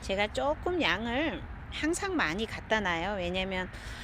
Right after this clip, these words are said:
수량이 없어서 뒤에 못 사시는 분들 마음도 알 것 같고요.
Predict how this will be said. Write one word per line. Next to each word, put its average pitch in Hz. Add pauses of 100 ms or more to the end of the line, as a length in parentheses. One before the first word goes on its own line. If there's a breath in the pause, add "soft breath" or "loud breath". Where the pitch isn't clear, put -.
(180 loud breath)
수량이 311
없어서 208
뒤에 214
못 185
사시는 262
분들 196
마음도 190
알 175
것 240
같고요. 202